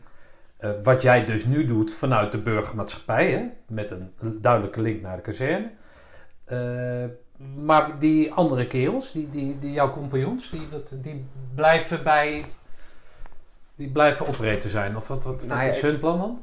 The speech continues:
Speaker 2: Nou, hun plan is ook wel, eh, om met de tijd weg te gaan. Ehm, één collega die, die wil wel op korte termijn, eh, eh, weg bij Defensie. En, eh, de andere jongen is nu hondengeleider. Dus, eh, een, een hele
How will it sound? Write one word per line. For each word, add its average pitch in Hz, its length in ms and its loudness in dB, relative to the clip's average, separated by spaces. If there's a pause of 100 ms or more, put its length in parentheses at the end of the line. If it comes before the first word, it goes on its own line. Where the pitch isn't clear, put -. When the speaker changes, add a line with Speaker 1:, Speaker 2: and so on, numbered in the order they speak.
Speaker 2:
Nou, 123 280 2
hun 139 120 0
plan 135 220 0
is 131 120 -2
ook 127 180 -4
wel, 117 280 0
eh, 110 300 0
om 131 220 -2
met 139 180 2
de 123 80 -4
tijd 120 360 -2
weg 131 200 0
te 135 100 -6
gaan. 160 400 -6 (140)
Ehm, 117 680 -8 (1000)
één 139 180 0
collega 127 400 2
die, 123 240 -4
die 123 180 -4
wil 123 220 0
wel 120 160 0
op - 260 -8
korte 170 240 -4
termijn, 147 420 -8
eh, 139 380 -6
eh, 135 40 -12 (840)
weg 127 260 -4
bij 123 120 -4
Defensie. 120 680 -8
En, 113 380 -8
eh, - 80 -10 (360)
de - 60 -12
andere 120 240 -2
jongen 123 200 -4
is - 120 -8
nu 127 300 -2
hondengeleider. 156 840 -4 (280)
Dus, - 300 -12
eh, 62 320 -6 (120)
een, - 260 -10
een 131 160 -6
hele 139 580 2